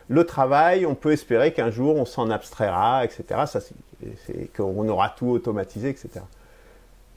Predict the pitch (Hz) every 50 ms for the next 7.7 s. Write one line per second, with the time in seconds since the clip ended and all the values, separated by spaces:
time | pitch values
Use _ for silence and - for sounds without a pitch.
0 | - - - _ - - - 131 143 143 - - - - _ _ _ - - -
1 | 135 143 139 - - 220 214 190 220 226 214 185 156 - - - 156 156 151 160
2 | 175 175 170 139 113 95 95 95 - - 127 123 127 123 123 - 151 127 107 107
3 | 98 95 135 135 110 - 135 123 120 107 - - _ _ _ - - - 95 92
4 | 90 101 98 131 214 311 262 185 123 82 - - - _ - - _ _ _ _
5 | _ _ - - - - - - - - - - - 147 165 165 - 208 147 107
6 | 110 - - 277 330 269 - - 127 113 104 127 160 - - - - 214 196 185
7 | - - - 311 302 - - - - 113 - - -